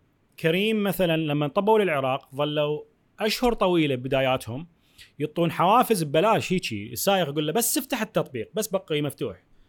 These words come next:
أدفع لك هالقد، بقي أربع ساعات ب-، ولا، وأي أوردر يجي ما ترفضه، أعطيك خمسة وعشرين ألف مثلًا،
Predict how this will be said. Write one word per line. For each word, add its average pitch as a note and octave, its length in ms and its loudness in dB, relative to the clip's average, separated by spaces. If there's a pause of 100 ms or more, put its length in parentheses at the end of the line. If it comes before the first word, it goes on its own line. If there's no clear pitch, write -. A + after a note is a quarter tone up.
(200)
أدفع D3 260 0
لك D3+ 200 0
هالقد، B2 400 -2 (360)
بقي D3 400 2 (160)
أربع F3 200 2
ساعات E3+ 400 2
ب-، C#3+ 120 -10 (380)
ولا، D3 260 0
وأي E3+ 240 0
أوردر E3 300 6
يجي D#3 260 2
ما E3 80 2
ترفضه، E3+ 520 0 (420)
أعطيك D#3+ 280 2
خمسة D3+ 200 -2
وعشرين B2+ 260 -2
ألف D#2+ 200 -14
مثلًا، F#2+ 220 -14